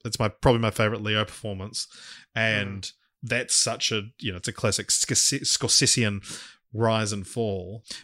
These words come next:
Speaker 1: But, I mean, that, that's, that's what makes Bryan Cranston as Walter White so great as well, isn't it? That
Speaker 2: Mm.
Speaker 1: he,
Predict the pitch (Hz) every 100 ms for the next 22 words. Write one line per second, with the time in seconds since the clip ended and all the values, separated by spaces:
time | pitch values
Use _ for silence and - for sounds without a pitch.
0 | - 151 147 131 143 139 143 135 - 123
1 | 131 - 117 117 113 110 - - - _
2 | 120 110 101 113 - 110 101 101 101 95
3 | 104 120 - 92 95 95 95 113 107 104
4 | - 92 - 107 98 - - 139 123 110
5 | 110 101 98 95 92